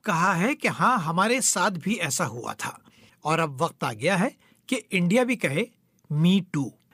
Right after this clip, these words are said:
بعد میں رینوکا چودھری نے وضاحت کرتے ہوئے کہا کہ ان کے خیال میں کاسٹنگ کاؤچ کا مطلب صرف سیکس ہی نہیں ہے۔ اگر عورتوں سے ان کا وقار چھین لیا جائے تو یہ بھی ان کے خیال میں کاسٹنگ کاؤچ کے زمرے میں ہی آتا ہے۔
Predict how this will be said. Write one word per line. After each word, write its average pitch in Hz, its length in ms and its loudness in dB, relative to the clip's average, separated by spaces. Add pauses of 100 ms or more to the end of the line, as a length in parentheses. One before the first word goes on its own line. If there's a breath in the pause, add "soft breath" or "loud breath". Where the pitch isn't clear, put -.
(120)
بعد 180 180 4
میں 277 240 2
رینوکا 214 360 4
چودھری 170 360 4
نے 190 140 6
وضاحت 156 420 0
کرتے 147 240 -2
ہوئے 165 160 0
کہا 160 260 0
کہ 190 240 -4
ان 175 140 4
کے 175 140 0
خیال 156 360 -2
میں 190 200 4 (100)
کاسٹنگ 185 420 0
کاؤچ 175 380 0
کا 202 100 2
مطلب 156 460 0
صرف 202 260 -2
سیکس - 480 0
ہی 180 60 0
نہیں 110 280 -12
ہے۔ - 280 -18 (360 soft breath)
اگر 151 340 0
عورتوں 165 360 4
سے 226 200 2
ان 269 160 0
کا 190 120 2
وقار 160 340 0
چھین 160 360 0
لیا 226 160 4
جائے 147 280 0
تو 247 180 -4
یہ 156 260 0
بھی 196 200 4
ان 165 160 -2
کے 160 120 -2
خیال 165 320 0
میں 160 160 0
کاسٹنگ 170 500 -2
کاؤچ 143 320 -4
کے 226 100 0
زمرے 147 360 -2
میں 151 120 0
ہی 165 180 2
آتا - 240 -6
ہے۔ - 180 -8